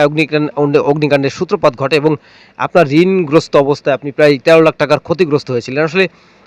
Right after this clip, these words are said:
এই যে তেরো লাখ টাকার ক্ষতিগ্রস্ত, তো আসলে আপনার কি, আপনি কিভাবে ঘুরে দাঁড়ালেন আবার এই সাত মাস পরে এবং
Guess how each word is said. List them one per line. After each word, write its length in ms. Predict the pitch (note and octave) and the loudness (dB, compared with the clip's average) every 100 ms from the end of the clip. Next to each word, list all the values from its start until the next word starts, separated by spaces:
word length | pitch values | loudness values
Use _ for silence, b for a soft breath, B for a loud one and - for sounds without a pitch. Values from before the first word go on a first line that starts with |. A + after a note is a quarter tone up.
| - | -4
এই 140 | E3 | -2
যে 140 | F#3 G#3+ | 2 2
তেরো 220 | F3+ F3 | 4 2
লাখ 140 | F3 | 2
টাকার 220 | - E3 F3 | -2 -6 -8
ক্ষতিগ্রস্ত, 640 | - E3 E3 D#3+ F3 F3 | -6 -6 -4 -4 -6 -10
তো 80 | E3+ | -4
আসলে 260 | E3+ F3 G#3 | -4 0 0
আপনার 220 | G3+ G#3+ G3 | 0 -4 -6
কি, 280 | G#3 G#3 A3+ | -10 -2 0
আপনি 220 | D#3+ A3+ | 0 -2
কিভাবে 420 | - G#3+ A#3+ A3+ | -6 0 2 4
ঘুরে 320 | A3+ B2+ G#3+ A3+ | 0 0 2 4
দাঁড়ালেন 420 | G3+ F#3+ F#3+ F#3 | 4 4 4 4
আবার 240 | E3+ F3+ | 4 4
এই 60 | F3 | 2
সাত 200 | F3+ E3 | 0 -2
মাস 180 | F#3 E3+ | -2 -6
পরে 240 | - F3+ F3+ | -4 -2 0
এবং 220 | D#3+ | 0